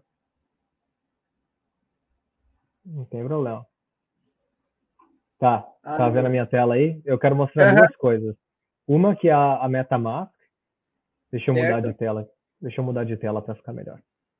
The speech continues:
Speaker 2: Ó, esse daí é a OpenSea. E a Lux veio pra bater nela. Então elas tão brigando agora.
Speaker 1: Ah, já não tá disponível. Eu queria mostrar uma coisa.
Speaker 2: O que que é?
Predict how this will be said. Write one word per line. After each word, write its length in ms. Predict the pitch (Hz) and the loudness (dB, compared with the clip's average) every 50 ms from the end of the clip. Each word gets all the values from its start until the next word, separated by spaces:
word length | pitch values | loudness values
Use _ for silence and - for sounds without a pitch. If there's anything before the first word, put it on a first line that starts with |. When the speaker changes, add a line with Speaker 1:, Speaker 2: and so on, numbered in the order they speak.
| _ _ _ _ _ _ _ _ _ _ - | _ _ _ _ _ _ _ _ _ _ -4
Speaker 2:
Ó, 100 | 262 277 | -2 0
esse 180 | 175 165 - 175 | 0 0 -2 -2
daí 200 | 165 180 180 196 | 2 2 4 4
é 60 | 220 | 4
a 80 | 226 233 | 4 2
OpenSea. 760 | 226 226 - 262 277 277 - - - 190 175 156 143 143 - _ - | 2 0 0 -2 -2 -2 -4 -6 -4 -4 -2 -2 -4 -6 -14 _ -2
E 120 | 185 185 | 0 2
a 100 | 185 185 | 2 4
Lux 400 | 185 180 190 214 240 233 - - | 4 4 4 2 2 -2 -6 -10
veio 320 | 196 190 214 214 214 208 214 | -8 -4 -4 -4 -4 -2 -4
pra 80 | 220 208 | -6 -4
bater 440 | 180 196 190 190 - - 214 220 233 | -2 -2 -2 -2 -2 -4 -6 -4 -4
nela. 340 | 220 190 151 117 - - _ _ _ | -4 -4 -6 -8 -10 -18 _ _ _
Então 140 | _ - 170 | _ -6 -4
elas 160 | 175 175 165 | -4 -4 -6
tão 140 | - 202 196 | -8 -8 -8
brigando 500 | 190 202 233 226 185 175 170 160 151 151 | -6 -6 -6 -4 -2 -2 -2 -2 -4 -8
agora. 280 | 151 143 143 135 - - _ _ _ _ _ _ _ _ | -12 -12 -14 -16 -16 -18 _ _ _ _ _ _ _ _
Speaker 1:
Ah, 280 | - 120 120 120 117 110 | -4 -2 0 0 0 -2
já 120 | 104 117 117 | -2 -4 -4
não 140 | 117 120 113 | -4 -6 -4
tá 300 | - 123 120 120 123 120 | -4 -2 -2 -2 -2 -4
disponível. 720 | 117 - _ - 123 113 110 110 113 110 104 107 101 - _ _ _ _ _ _ _ _ _ _ _ _ | -6 -8 _ -6 -6 -6 -4 -6 -6 -8 -8 -10 -14 -16 _ _ _ _ _ _ _ _ _ _ _ _
Eu 80 | - 104 | -14 -10
queria 220 | - 113 110 110 | -6 -4 -4 -4
mostrar 340 | 110 110 107 - _ 110 107 | -4 -6 -8 -10 _ -8 -8
uma 140 | 104 107 104 | -6 -8 -10
coisa. 280 | 104 - 110 - 110 113 - _ _ _ _ _ _ _ _ _ _ _ _ _ _ - - _ _ _ _ _ _ _ _ _ _ _ - | -10 -12 -14 -14 -14 -16 -20 _ _ _ _ _ _ _ _ _ _ _ _ _ _ -20 -20 _ _ _ _ _ _ _ _ _ _ _ -18
Speaker 2:
O 40 | _ | _
que 140 | - 202 | -14 -10
que 160 | - 208 208 196 | -6 -2 -2 -2
é? 200 | 165 - - | -2 -2 -6